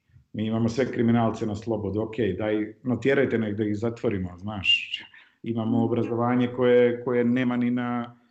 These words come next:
Speaker 1: ni, ni, ne znam kako se ta kaže, šengejska, šangajska lista ili whatever, razumeš, nema ni jedan naš univerzitet, tako da, sredite nam te stvari, razumeš, nemojte mi reći sad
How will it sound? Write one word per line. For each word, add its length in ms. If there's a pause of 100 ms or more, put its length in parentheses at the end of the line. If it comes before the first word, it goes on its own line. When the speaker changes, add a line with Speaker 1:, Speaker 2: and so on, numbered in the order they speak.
(220)
Speaker 1:
ni, 440
ni, 420 (1120)
ne 180
znam 100
kako 160
se 140
ta 160
kaže, 280
šengejska, 680
šangajska 540
lista 360
ili 220
whatever, 480
razumeš, 460
nema 200
ni 140
jedan 240
naš 300
univerzitet, 720
tako 260
da, 340
sredite 380
nam 160
te 120
stvari, 460
razumeš, 460
nemojte 320
mi 80
reći 240
sad 260